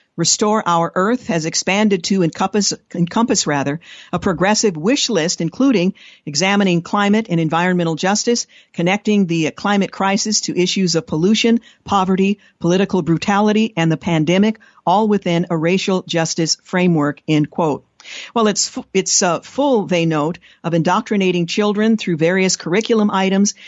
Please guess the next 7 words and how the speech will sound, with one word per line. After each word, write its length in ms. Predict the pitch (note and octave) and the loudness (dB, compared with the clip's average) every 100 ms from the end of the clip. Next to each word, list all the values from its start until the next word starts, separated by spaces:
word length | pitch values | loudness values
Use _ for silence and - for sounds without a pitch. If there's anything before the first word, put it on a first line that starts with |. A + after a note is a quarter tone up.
| - | -6
including 540 | F3 E3 C4 B3+ G#3+ G3+ | -4 0 2 4 4 4
reading 320 | F#3+ A3 G#3+ | 2 4 2
through 280 | - G#3 F3 | 0 0 2
various, 520 | F3+ G3 F#3+ - F3+ | 2 2 2 0 0
um, 240 | D3+ D3+ - _ _ _ - | 0 -2 -6 _ _ _ -4
Rachel 420 | E3 G3+ G3+ F3+ | 0 0 0 -2
Carson 640 | - - A#3+ B3+ F3 E3 | -2 -2 0 2 0 -2